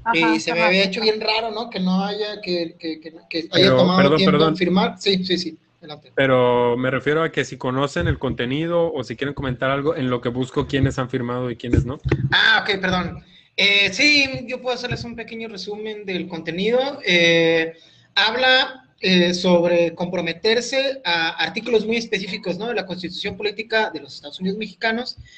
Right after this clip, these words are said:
Speaker 2: y de, eh, el Estado de Baja California Sur en materia de, de la garantización del derecho al medio ambiente, ¿no? Un medio ambiente sano.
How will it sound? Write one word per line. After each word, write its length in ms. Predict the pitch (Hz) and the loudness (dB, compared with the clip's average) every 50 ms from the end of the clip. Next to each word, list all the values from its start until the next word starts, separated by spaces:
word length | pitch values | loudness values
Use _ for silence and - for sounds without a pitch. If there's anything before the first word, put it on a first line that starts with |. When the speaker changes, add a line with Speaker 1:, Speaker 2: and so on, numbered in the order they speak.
| - - _ - | -20 -16 _ 0
Speaker 2:
y 240 | 208 214 240 254 | 2 4 4 4
de, 320 | 254 247 233 233 233 240 254 | 6 6 6 6 6 6 4
eh, 960 | - 202 190 185 180 175 175 170 170 170 165 165 160 160 165 160 160 156 151 | 4 4 6 6 6 8 8 8 8 8 8 8 6 6 4 2 0 -2 -4
el 80 | 147 151 | -4 -4
Estado 300 | 143 - - 185 185 190 | -6 -6 -4 -2 0 0
de 40 | 190 | 0
Baja 200 | 185 180 - - | 0 -2 -4 -8
California 460 | - 180 175 175 - 190 196 214 190 | -6 -6 -6 -6 -6 -6 -6 -6 -6
Sur 340 | 185 226 247 269 294 285 - - _ _ _ _ - | -4 -4 -4 -4 -4 -6 -10 -16 _ _ _ _ 0
en 320 | 196 202 208 220 220 233 214 | 2 4 4 4 2 0 -2
materia 520 | 185 185 185 208 208 202 214 220 220 226 | -2 0 2 2 2 4 4 4 4 2
de, 360 | - 175 185 180 175 180 185 - | 2 2 2 2 2 0 -4 -6
de 340 | - 170 165 165 165 165 165 | -4 -2 -2 0 0 0 0
la 200 | 170 190 214 233 | 0 0 0 2
garantización 920 | 254 262 247 240 240 233 233 247 226 - 220 - - 220 233 240 240 240 - | 2 2 2 2 0 -4 -6 -10 -8 -6 -6 -4 -4 -2 -2 -2 -2 -4 -4
del 140 | 196 170 156 | -4 -4 -2
derecho 320 | 160 160 170 170 - - | -2 -2 -2 -4 -4 -4
al 80 | 185 180 | -6 -4
medio 220 | 180 175 175 170 | -4 -6 -8 -8
ambiente, 380 | 165 156 143 143 131 _ - 147 | -8 -10 -14 -16 -18 _ -20 -20
¿no? 100 | 180 208 | -20 -20
Un 100 | 208 190 | -18 -14
medio 160 | 185 175 170 | -12 -12 -12
ambiente 320 | 165 165 165 160 156 - | -12 -12 -12 -14 -14 -16
sano. 240 | 143 - 143 131 - | -16 -12 -12 -12 -12